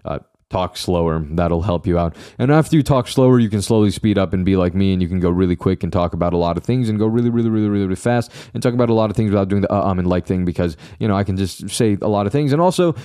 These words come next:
it helps if you know what you're talking about. If you don't know what you're talking about, then it's gonna be a lot harder to do the, uh, not do the, uh, um, and like thing because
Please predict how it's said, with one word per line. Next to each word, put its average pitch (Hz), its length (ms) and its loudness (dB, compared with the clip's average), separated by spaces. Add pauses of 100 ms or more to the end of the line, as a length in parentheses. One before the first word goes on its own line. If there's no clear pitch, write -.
it 131 100 -2
helps 143 240 0
if 117 80 -2
you 120 80 2
know 113 140 4
what 101 120 2
you're 92 60 0
talking 117 340 0
about. 107 240 0
If 98 120 -2
you 110 40 0
don't 147 140 0
know 135 80 -2
what 131 80 -2
you're 113 80 -4
talking 113 300 -2
about, 110 160 4
then 92 100 0
it's 87 60 -6
gonna 95 140 -2
be 95 40 2
a 90 60 2
lot 85 160 2
harder 87 220 0
to 85 100 -4
do 90 120 -2
the, 85 160 -2
uh, - 120 -6
not 85 260 -2
do 85 80 -4
the, 78 140 -2
uh, 85 180 -2
um, 82 140 -2
and 82 100 -4
like 82 200 -2
thing 80 180 -4
because 78 260 -4